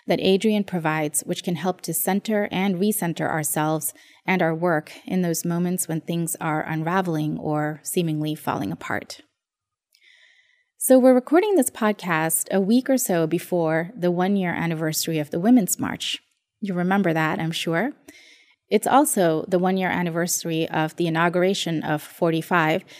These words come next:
and the set of policy directives that emerged last January that have affected so many communities through walls, bans, raids, and more. For those of you who might be interested,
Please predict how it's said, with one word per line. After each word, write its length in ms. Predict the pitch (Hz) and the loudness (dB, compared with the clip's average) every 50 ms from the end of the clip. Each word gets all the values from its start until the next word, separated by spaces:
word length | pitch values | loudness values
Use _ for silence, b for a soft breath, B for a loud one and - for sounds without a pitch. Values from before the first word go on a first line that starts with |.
| B B B B B | B B B B B
and 140 | 214 214 208 | 2 4 4
the 60 | 208 | 4
set 180 | - 240 226 | 4 4 4
of 180 | 220 214 - - | 4 2 0 -2
policy 460 | - - 214 226 233 240 - 220 190 | -2 2 4 4 4 4 2 0 0
directives 560 | 170 165 160 151 156 - - - 160 156 - | 0 0 0 -2 -2 -2 -2 -2 -2 -2 -2
that 100 | - 160 | 0 0
emerged 480 | 165 165 165 160 160 160 156 - - - | 0 0 0 -2 -2 -2 -4 -6 -6 -4
last 260 | 165 151 147 151 - | -4 -2 -2 -4 -2
January 600 | - 233 233 226 214 165 143 - - 78 - 175 - _ _ _ _ B B B B B | 0 2 4 4 4 2 0 -4 -6 -8 -10 -12 -14 _ _ _ _ B B B B B
that 100 | 190 175 | 2 2
have 120 | 165 170 | 2 2
affected 520 | 185 180 - 202 196 190 - - 170 170 - - | 0 0 0 -2 -2 -2 -2 -2 -4 -4 -4 -4
so 320 | - - - 190 190 208 | -2 0 2 4 4 4
many 240 | 208 190 180 175 170 | 2 2 0 -2 -4
communities 760 | - - 175 175 170 165 160 156 - 101 98 - 180 - - _ b b b b b b - | -6 -6 -6 -4 -4 -4 -4 -4 -4 -6 -6 -6 -6 -8 -10 _ b b b b b b -2
through 160 | 196 196 185 | 2 2 2
walls, 560 | 175 165 170 170 165 160 160 156 156 - - - | 2 2 2 2 2 2 0 0 -2 -4 -6 -8
bans, 600 | 170 160 - 165 160 156 156 151 151 156 151 - - - - | -6 -2 0 2 2 4 4 2 2 0 0 -2 -4 -6 -8
raids, 560 | - 165 170 170 165 160 165 160 - - - - | -4 0 2 2 4 2 2 0 -2 -6 -6 -4
and 140 | - 165 160 | -4 -2 0
more. 320 | 160 143 - - - 165 - _ _ _ _ _ _ _ _ _ _ _ _ _ _ _ _ _ b b b b b b b | 0 -2 -2 -6 -8 -12 -14 _ _ _ _ _ _ _ _ _ _ _ _ _ _ _ _ _ b b b b b b b
For 120 | b 240 247 | b 4 8
those 220 | 240 254 277 - | 8 8 8 6
of 140 | 302 269 269 | 4 4 4
you 140 | 254 247 208 | 4 4 4
who 60 | 220 | 4
might 220 | 208 190 180 185 | 2 2 0 -2
be 80 | - 185 | -4 -4
interested, 640 | - 180 185 - - 190 - - - 160 160 170 | -2 -2 -2 -2 -2 -4 -4 -2 -2 -2 -2 -2